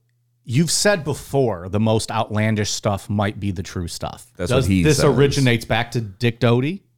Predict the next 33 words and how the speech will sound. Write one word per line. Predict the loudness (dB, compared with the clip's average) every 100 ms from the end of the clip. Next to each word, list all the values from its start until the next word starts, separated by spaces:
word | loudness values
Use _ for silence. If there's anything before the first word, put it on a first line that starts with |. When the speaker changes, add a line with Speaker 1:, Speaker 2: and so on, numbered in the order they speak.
| _ _ -4
Speaker 2:
What's | -4 -2
that? | -2 -4 -10 _
Speaker 1:
That | -2 -2 -4
the | -4
most, | 0 2 0 -6 _ _ _ -2
you | 4 4
have, | 4 -2 -2
I've | -4 -4
heard | -4 -6
you | -4
say | -4
on | -2
other | -2 -2
shows, | -2 -4 -6 -6 -8
like, | -8 -10 _ _ _ _ _ _ _ -10
maybe | -2 0 0 0
the | 0
most | 0 -2
outlandish | -4 -4 -4 -2 -4 -6
stuff | -2 -2 -2 -4
is | -2 0 -2
the | -6
stuff | -4 0 0 0
that's | -4 -4
real | 0 0 0 -6 -4
and | -2
everything | 0 -2 -2
else | 0 0 0
is | -6
kind | -2 -2 -2
of, | -6 -10 -14 _ _ _ _ -4
you | -2
know, | 0 -4 -8